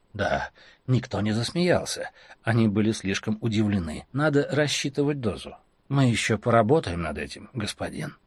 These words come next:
А история с разрубленным пополам младенцем стала широко известна. Все пересказывали её друг другу, но не для смеха,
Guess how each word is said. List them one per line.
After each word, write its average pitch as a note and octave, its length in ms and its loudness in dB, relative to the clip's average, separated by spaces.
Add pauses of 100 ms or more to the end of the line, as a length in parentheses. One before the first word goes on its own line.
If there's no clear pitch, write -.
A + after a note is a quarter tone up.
(140)
А G#2 140 0
история F3 440 2
с - 120 -4
разрубленным E3+ 640 6
пополам B2 500 8
младенцем C3+ 640 4
стала F3 360 4
широко G2 600 0
известна. E2+ 640 -6 (720)
Все F3+ 280 2
пересказывали E3 720 6
её C3+ 220 4
друг G#2+ 180 2
другу, F3+ 400 2
но C#3+ 240 4
не D3 160 4
для C#3+ 160 6
смеха, - 560 2